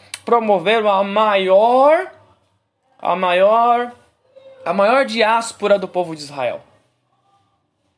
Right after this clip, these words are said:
Yaakov está, e isso está sendo profetizado agora nessa parashá que nós estamos estudando. Yaakov, ele tá fugindo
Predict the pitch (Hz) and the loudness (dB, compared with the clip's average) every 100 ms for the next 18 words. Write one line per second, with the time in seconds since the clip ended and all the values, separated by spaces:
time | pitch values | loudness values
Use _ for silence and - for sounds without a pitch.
0 | _ _ _ _ _ _ 165 196 220 220 | _ _ _ _ _ _ -4 -2 -2 2
1 | 247 285 226 196 - - 226 220 269 240 | 2 2 0 -8 -6 -6 -4 -2 -2 0
2 | 226 214 233 233 226 208 214 208 196 180 | 0 0 -2 -4 -2 -4 -4 -10 -12 -2
3 | 214 226 196 165 226 254 226 196 196 170 | -2 0 0 2 2 2 0 -2 -2 -4
4 | 170 147 143 - 120 101 _ _ _ - | -4 -4 -8 -4 -4 -6 _ _ _ -10
5 | 143 139 - 147 151 147 - 127 120 87 | -6 -6 -6 -8 -8 -16 -16 -10 -10 -10
6 | - _ _ _ _ _ _ _ 156 170 | -20 _ _ _ _ _ _ _ -4 -4
7 | 165 247 285 262 226 220 202 185 170 226 | 0 2 2 0 -2 -2 -4 -4 -8 -4
8 | 247 | 0